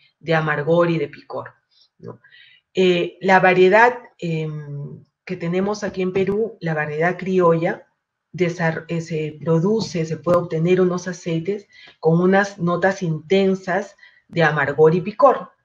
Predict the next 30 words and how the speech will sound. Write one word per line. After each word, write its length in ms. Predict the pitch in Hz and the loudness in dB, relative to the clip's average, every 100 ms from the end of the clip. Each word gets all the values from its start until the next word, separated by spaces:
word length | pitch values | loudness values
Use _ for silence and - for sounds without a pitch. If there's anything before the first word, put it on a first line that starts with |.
| _ _ _ - - | _ _ _ -20 -2
Al 180 | 160 | 0
mismo 300 | 175 180 208 | 2 0 -2
tiempo, 260 | 214 214 214 | 0 0 0
esos 220 | 214 208 | -4 -8
aceites 380 | 214 208 190 214 | -2 0 0 -2
pueden 320 | - 160 165 | 2 2 2
ser 200 | 165 175 | -2 -4
unos 240 | 180 180 - | -2 -2 -8
aceites 440 | - 160 180 180 | -10 -8 -8 -8
equilibrados, 880 | 180 170 147 156 170 165 160 170 165 | -8 -8 -6 2 4 6 6 4 0
con 180 | 147 156 | -6 -2
unas 320 | 160 170 165 | 0 0 -2
notas 560 | 165 165 170 180 - - - - _ | 2 2 2 -2 -4 -20 -20 -20 _
de, 320 | - 165 156 156 | -8 -2 -2 0
por 160 | 156 | -2
ejemplo, 340 | 147 165 160 170 | -2 -4 0 0
de 120 | 147 | 0
hierba 300 | 156 160 156 | -2 0 -2
recién 360 | 156 - 156 | -2 -6 -10
cortada, 1120 | 151 143 123 185 190 180 170 165 160 160 160 160 _ _ | -10 -12 -2 2 6 6 6 4 6 4 2 -2 _ _
de 520 | 131 143 143 139 - | -12 -8 -6 -8 -10
planta 320 | - 160 160 147 | -2 0 0 -4
de 100 | 135 | -6
tomate, 800 | 139 143 175 180 170 170 160 | -8 0 4 4 4 -2 -4
de 120 | 151 143 | -2 -4
alcachofa, 840 | 139 135 - - 175 175 170 156 | -4 -10 -12 -6 -2 -2 -2 -4
de 120 | 151 | -4
hierbas 340 | 147 143 151 151 | -2 -2 -2 -4
aromáticas, 720 | 139 139 139 131 - - - | -10 -4 -4 -4 -10 -20 -20
¿no? 160 | 185 | -20